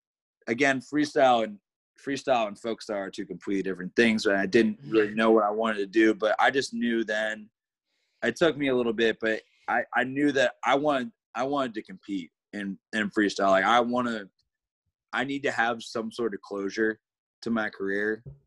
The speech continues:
Speaker 1: And regardless of freestyle or folk style, uh, I, I'm gonna compete at least probably three more times and see how that goes. It doesn't even, the result doesn't matter to me. It's more about the process. It's more about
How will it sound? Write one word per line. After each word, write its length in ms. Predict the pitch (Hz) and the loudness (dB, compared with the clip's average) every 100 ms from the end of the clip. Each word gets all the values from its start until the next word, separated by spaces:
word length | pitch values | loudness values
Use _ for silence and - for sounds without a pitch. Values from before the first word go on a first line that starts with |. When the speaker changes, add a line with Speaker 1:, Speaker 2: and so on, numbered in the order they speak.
| _ _ | _ _
Speaker 1:
And 380 | 107 107 101 98 - _ _ | -8 -6 -6 -10 -14 _ _
regardless 600 | 107 135 139 151 147 135 | 2 6 6 6 4 0
of 120 | 127 104 107 - | -4 -6 -12 -6
freestyle 400 | 120 117 - 113 | -4 -2 0 2
or 100 | 101 | 0
folk 260 | - 101 - | -4 -8 -6
style, 500 | 110 104 104 104 - _ _ _ _ _ | -2 -2 -2 -6 -14 _ _ _ _ _
uh, 320 | 101 101 104 117 | -4 -2 0 0
I, 140 | 107 | 0
I'm 100 | 123 | 0
gonna 220 | 135 131 | 2 2
compete 560 | 117 104 - 113 110 - _ _ _ | -2 -10 -4 -2 -2 -6 _ _ _
at 120 | 107 104 | -4 2
least 320 | 120 113 - | 2 2 -2
probably 320 | 110 107 101 | 2 2 0
three 180 | 92 107 | -2 -4
more 220 | 101 98 | -4 -6
times 680 | - 104 101 101 98 - - _ - | -4 -2 0 -2 -6 -12 -14 _ -8
and 380 | 101 98 95 98 _ _ - | -4 -4 -6 -10 _ _ -10
see 240 | - 151 | 4 6
how 200 | 139 123 | 8 6
that 180 | 113 104 | 4 -2
goes. 320 | 110 107 104 | -2 -4 -4
It 80 | 101 | -4
doesn't 240 | 123 117 | -4 -2
even, 320 | 117 104 95 92 _ _ _ _ - | -4 -6 -12 -18 _ _ _ _ -4
the 100 | 131 | -2
result 480 | 127 117 143 127 120 | -2 2 2 2 2
doesn't 240 | 117 110 | -2 -2
matter 240 | 110 104 104 | -2 -2 -4
to 160 | 90 | -8
me. 140 | 95 95 | -12 -12
It's 160 | - | -8
more 160 | 107 113 | -4 -2
about 260 | 104 101 | 0 -2
the 80 | - | -4
process. 640 | - 104 98 95 95 92 98 | -6 -2 -2 -2 -6 -8 -10
It's 160 | 92 | -10
more 220 | 107 107 | -8 -6
about 400 | 101 104 98 95 | -4 0 0 -2